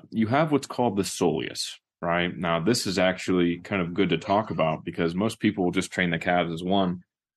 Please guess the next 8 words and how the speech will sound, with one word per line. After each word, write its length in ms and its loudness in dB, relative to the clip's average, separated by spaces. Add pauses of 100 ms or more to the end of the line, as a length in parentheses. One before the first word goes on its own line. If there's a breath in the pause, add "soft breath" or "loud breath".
um, 480 -2 (480)
without 320 0
really 220 2
thinking 340 -2
about 380 2
knee 160 4
position. 540 -6 (560)
Um, 480 -2